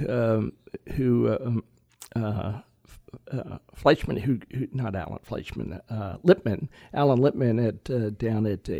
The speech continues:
A U, who has a, a book out on the factors. He actually called Trump's victory last time. He's a Democrat. He, he actually ran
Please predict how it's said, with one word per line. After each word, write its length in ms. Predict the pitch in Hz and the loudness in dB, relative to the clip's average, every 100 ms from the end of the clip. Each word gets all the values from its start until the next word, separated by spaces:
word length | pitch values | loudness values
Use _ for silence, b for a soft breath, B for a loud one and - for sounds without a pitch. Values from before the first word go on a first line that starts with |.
| - | 0
A 100 | 120 | 2
U, 520 | 107 151 208 139 123 B B B B B | 6 6 8 8 6 B B B B B
who 240 | - 131 104 | 6 8 8
has 380 | 123 117 - | 4 2 0
a, 120 | 131 104 _ - | -2 -4 _ -6
a 40 | |
book 280 | 110 - - | 0 0 0
out 220 | 107 107 | -2 -2
on 180 | 110 107 | -2 -2
the 60 | 117 | -4
factors. 580 | - 117 - - - - | -2 0 0 -2 -10 6
He 180 | 151 | 8
actually 280 | 165 - 151 | 8 4 -4
called 340 | - 147 127 110 | 2 2 2 -2
Trump's 320 | 127 107 - | -6 -6 -8
victory 360 | - - - | -12 -12 -10
last 360 | - 101 - - | -8 -8 -10 -10
time. 260 | - - - | -8 -8 -4
He's 200 | 131 107 | -4 -2
a 60 | 113 - - | -6 -8 -10
Democrat. 580 | - 117 110 - 107 104 | 0 2 0 -2 -4 -4
He, 300 | 101 110 107 | -4 -4 -4
he 160 | - 110 | -6 -8
actually 300 | - - 123 | -8 -8 -10
ran 380 | 92 90 98 | -6 -4 -4